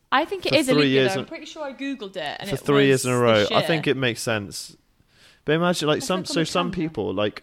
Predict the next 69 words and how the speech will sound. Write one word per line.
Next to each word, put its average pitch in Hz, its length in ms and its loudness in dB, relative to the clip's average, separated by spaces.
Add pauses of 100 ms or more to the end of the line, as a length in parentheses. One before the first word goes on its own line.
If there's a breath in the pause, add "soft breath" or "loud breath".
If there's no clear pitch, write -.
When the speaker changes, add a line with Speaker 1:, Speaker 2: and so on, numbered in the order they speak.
(120)
Speaker 1:
For - 60 -20
Speaker 2:
this 135 140 4
Speaker 1:
their 240 100 0
Speaker 2:
might, 285 200 0
Speaker 1:
birthday. 170 480 -8
Speaker 2:
yeah, 110 200 2
it's 113 180 -2
on 117 80 -6
the 113 60 -8
twenty-ninth 120 760 -6
of 110 100 -4
Speaker 1:
It's 359 200 -4
the 339 80 -10
twenty, 349 320 -2
there 330 180 2
is 330 80 -2
twenty-nine 320 400 -4
days 311 220 -4
in 262 80 -4
February 254 280 -4
this 202 200 -8
year. 190 100 -4
It's 185 120 -10
a - 20 -10
leap 254 200 -6
year. 196 120 -6 (120)
Speaker 2:
Yeah, 117 100 0
it's - 140 -6
a 110 40 -6
leap 120 160 -2
year. 104 140 -2
Do - 200 -6
you - 40 0
know 143 80 2
what 120 120 0
a 131 40 -2
leap 131 200 -4
year 123 140 -2
also 120 260 -4
means? 117 300 -8
Speaker 1:
No, 285 160 2
I - 20 2
was 226 100 -2
gonna 233 220 -4
ask, 208 160 -10
what 208 120 -8
is 208 80 -8
a 202 40 -8
leap 220 180 -10
year? 131 140 -12
Like, 170 240 -10
why, 196 300 -6
why 196 200 -8
does 190 120 -12
that 214 100 -6
exist? 175 240 -14
Speaker 2:
But 131 80 2
it's 127 80 0
just 147 240 0
'cause 135 160 -4
of 123 140 -4
the 120 80 -6
way 120 260 0
that 110 100 0
our 104 280 2
calendars 110 520 -4
work, 104 420 -2
and 95 120 -10
they 98 140 -8